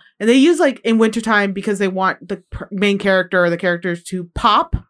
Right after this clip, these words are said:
instead against the, like, snowy and dreary background. It kinda makes it look weird 'cause during the wintertime, all I notice is people, like, are wearing neut-, calm colors, darker colors, 'cause that's more comfortable, you know, especially during that season.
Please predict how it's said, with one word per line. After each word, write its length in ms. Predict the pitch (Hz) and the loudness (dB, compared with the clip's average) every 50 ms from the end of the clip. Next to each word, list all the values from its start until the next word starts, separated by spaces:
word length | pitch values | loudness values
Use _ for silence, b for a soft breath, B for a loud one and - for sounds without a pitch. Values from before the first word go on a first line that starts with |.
| _ _ _ _ _ _ _ _ _ _ _ _ _ _ _ _ - | _ _ _ _ _ _ _ _ _ _ _ _ _ _ _ _ -4
instead 600 | 185 196 196 185 - - 196 185 190 208 202 185 - | -2 0 0 0 0 0 2 4 4 2 0 -2 -4
against 380 | 180 185 185 185 185 175 - - | -4 -2 -2 -2 -4 -4 -4 -2
the, 240 | 190 180 175 170 165 | 0 0 0 0 0
like, 240 | 170 165 160 - - | 0 -2 -4 -6 -8
snowy 440 | - - 185 180 180 185 180 175 | -10 -6 -2 -2 0 0 -2 -2
and 80 | 175 175 | -4 -6
dreary 260 | 170 175 180 170 165 | -4 -2 -2 -2 -2
background. 560 | 160 190 208 240 247 - 180 170 165 165 170 - | -2 0 -2 -2 -2 -2 -2 -2 -2 -4 -6 -8
It 120 | - 262 - | -12 -10 -6
kinda 180 | 349 370 370 370 | -6 -4 -2 -2
makes 180 | 370 339 339 359 | -2 -2 -2 -4
it 60 | 330 | -4
look 180 | 381 381 - | -4 -4 -4
weird 220 | - 185 170 160 - | -2 -2 -2 -2 -4
'cause 180 | 214 202 196 190 - - 175 | -8 -8 -8 -10 -14 -12 -6
during 200 | 196 247 277 285 | -4 -2 0 0
the 80 | 269 254 | 0 0
wintertime, 520 | 277 320 311 285 220 208 180 180 190 180 | 0 -2 -2 -4 -2 0 0 0 0 -2
all 160 | 170 214 254 | -2 -2 -2
I 80 | 262 233 | -2 -2
notice 260 | 226 220 220 214 196 | -2 -4 -6 -6 -8
is 60 | 202 | -10
people, 280 | 196 - 214 196 196 196 | -10 -10 -10 -6 -4 -4
like, 180 | 185 175 175 | -4 -4 -4
are 120 | - 185 180 | -4 -6 -4
wearing 320 | 180 185 185 185 180 180 | -4 -4 -6 -6 -8 -8
neut-, 220 | 185 185 180 175 - _ _ _ _ _ _ _ - | -8 -8 -8 -10 -12 _ _ _ _ _ _ _ -4
calm 400 | - 277 262 254 247 240 240 233 b b b b b b b - | 0 2 2 2 2 0 -2 -6 b b b b b b b -2
colors, 420 | - 285 269 269 254 254 247 226 | 0 2 4 4 4 2 0 0
darker 300 | - 240 233 233 247 240 | 0 0 0 0 -2 -2
colors, 400 | 247 254 240 233 226 233 226 226 | 0 0 0 0 -2 -4 -6 -6
'cause 240 | - 214 190 190 - | -8 -10 -10 -8 -8
that's 260 | 196 190 190 - - | -8 -8 -8 -6 -6
more 140 | 196 185 180 | -6 -6 -4
comfortable, 640 | 185 196 185 185 185 175 175 175 175 175 170 170 - | -4 -4 -4 -6 -8 -8 -6 -6 -4 -4 -6 -8 -12
you 120 | 196 175 | -12 -12
know, 40 | 170 | -10
especially 460 | 170 170 - 175 160 165 - 170 165 | -10 -10 -8 -8 -8 -8 -8 -10 -10
during 180 | 160 165 160 156 | -8 -10 -10 -10
that 160 | 139 101 - | -10 -12 -12
season. 400 | - - 311 330 294 208 147 - | -8 -4 -4 -2 -2 -2 -6 -8